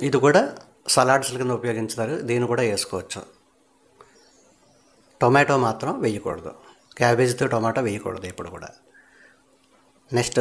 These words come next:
దోస, దోస కుకుంబర్తో, అన్ని రకాల దోసలతో అనమాట. కుకుంబర్తో ఏం వేసుకోవచ్చు అంటే బీన్స్ వేసుకోవచ్చు, చిక్కుడు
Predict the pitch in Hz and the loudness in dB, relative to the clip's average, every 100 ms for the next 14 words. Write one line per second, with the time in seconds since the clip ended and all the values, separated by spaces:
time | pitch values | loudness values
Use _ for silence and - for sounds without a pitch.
0 | 104 120 127 123 - 127 123 123 127 123 | 4 6 6 4 -4 -6 0 0 0 -4
1 | 123 131 131 117 131 - - 113 123 131 | -2 0 0 0 -4 -8 -8 -2 2 2
2 | 127 120 113 113 - 101 101 98 95 - | 2 0 0 -2 -4 -6 -8 -8 -10 -10
3 | 117 123 123 117 117 117 - 113 113 110 | -4 0 0 0 0 0 -2 -4 -4 -4
4 | 156 196 - - - 107 127 139 127 117 | -6 -8 -16 -16 -10 4 6 6 4 2
5 | - 110 101 - - 113 - | 0 -6 -8 -10 -6 -2 2